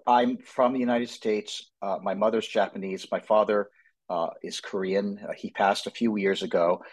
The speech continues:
Um, they met in the United States. They had me, and my mother, uh, really loved music,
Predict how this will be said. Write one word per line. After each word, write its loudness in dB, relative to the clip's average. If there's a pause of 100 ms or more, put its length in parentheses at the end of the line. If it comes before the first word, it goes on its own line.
(140)
Um, 2
they 4
met 4
in -2
the 2
United 2
States. -4
They 0
had 0
me, -6
and -2
my -2
mother, 4 (400)
uh, 0 (520)
really 0
loved 2
music, -6